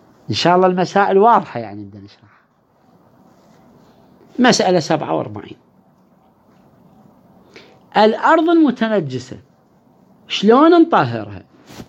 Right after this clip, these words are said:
لعله في الدرس السابق أشرت لكم، عندي طالب من، من كركوك منطقة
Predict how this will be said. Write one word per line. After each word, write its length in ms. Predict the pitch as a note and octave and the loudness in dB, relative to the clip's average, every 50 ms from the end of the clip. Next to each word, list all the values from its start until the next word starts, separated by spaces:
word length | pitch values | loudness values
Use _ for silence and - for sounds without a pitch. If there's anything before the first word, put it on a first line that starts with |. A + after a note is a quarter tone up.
| _ _ _ _ _ _ _ _ _ _ _ _ _ _ _ _ _ _ _ - | _ _ _ _ _ _ _ _ _ _ _ _ _ _ _ _ _ _ _ -8
لعله 480 | B2 B2+ A#2 D3 F3 G3+ G#3 G3 F3+ F3 | -8 -6 -2 0 2 2 4 4 2 2
في 120 | D3+ - | 0 -2
الدرس 360 | D#3+ D3 C#3+ D#3 D3 C#3 - | -4 -2 -2 -2 -4 -4 -8
السابق 540 | C#3+ C#3 - - F3+ F3+ F#3 E3+ D#3 - - | -10 -12 -8 -6 -4 -2 -2 -2 -4 -8 -8
أشرت 400 | - C3+ - - E3 E3 D3+ - | -8 -8 -6 -6 -6 -6 -6 -8
لكم، 280 | C#3 B2 - C3 A#2+ G2 | -10 -8 -8 -8 -8 -6
عندي 260 | A#2 B2 A#2+ B2 B2 | -6 -6 -6 -6 -6
طالب 440 | - - D#3+ E3 D#3 C#3+ C3 A#2+ A#2+ | -4 -2 -2 0 0 -2 -4 -6 -6
من، 220 | A#2 A2+ A2+ G#2 - - _ - - _ _ _ _ _ _ _ - | -8 -8 -8 -10 -12 -16 _ -20 -20 _ _ _ _ _ _ _ -6
من 140 | A2+ B2+ B2+ B2 | -4 -4 -4 -4
كركوك 640 | - C#3+ C3 A#2+ G#2+ - - F#3 E3+ D3 - - - _ _ _ _ _ _ _ _ _ _ _ - | -4 -4 -4 -4 -4 -2 2 2 2 2 0 -6 -18 _ _ _ _ _ _ _ _ _ _ _ -4
منطقة 500 | C3 C3 C3+ B2 C3 D#3+ D#3 - E3+ D#3+ | -2 -2 -2 -2 -2 -4 -4 -4 -6 -6